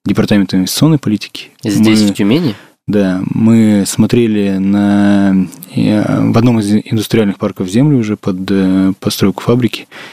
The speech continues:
Speaker 1: Я выходил на руководителя фабрики «Восход», мы с ним знакомы, э, думал, возможно, перенять у него сотрудников, там, потому что на фабрике не очень хорошо шли дела,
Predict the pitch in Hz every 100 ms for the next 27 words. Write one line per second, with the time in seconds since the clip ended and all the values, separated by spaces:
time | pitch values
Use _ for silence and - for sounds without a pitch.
0 | - _ _ 98 101 98 98 98 87 -
1 | _ _ - - - - _ _ _ -
2 | 107 127 131 123 110 104 117 113 - 98
3 | 95 92 92 87 76 - _ _ _ _
4 | 117 98 - 95 92 - 127 151 - -
5 | _ 110 104 - 104 101 98 110 101 98
6 | - - - - _ - 104 95 92 92
7 | 92 101 113 104 98 95 92 87 - -
8 | 101 98 98 98 - 123 113 110 127 -
9 | 101 95 - 95 123 143 113 - - -
10 | 90 - 98 - 98 - 95 98 - 101
11 | 95 - 101 - 104 95 - - - _
12 | - - - 101 95 104 147